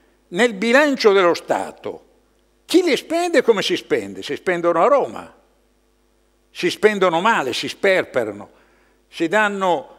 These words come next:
nei confronti delle famiglie soldi a famiglie che non hanno bisogno e non si danno soldi alle famiglie che hanno bisogno. Quindi cominciamo nel nuovo welfare a fissare questo punto. Dobbiamo assolutamente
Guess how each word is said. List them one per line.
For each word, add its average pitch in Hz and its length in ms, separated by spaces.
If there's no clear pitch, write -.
nei 180 180
confronti 196 540
delle 165 100
famiglie 175 460
soldi 185 440
a 165 60
famiglie 170 380
che 165 100
non 160 180
hanno 165 240
bisogno 208 560
e 180 40
non 165 180
si 170 260
danno 185 340
soldi 202 320
alle 185 140
famiglie 170 380
che 160 120
hanno 143 120
bisogno. 113 440
Quindi 285 200
cominciamo 247 680
nel 190 240
nuovo 214 540
welfare 269 680
a - 120
fissare 214 680
questo 208 420
punto. 98 500
Dobbiamo 185 580
assolutamente 185 1120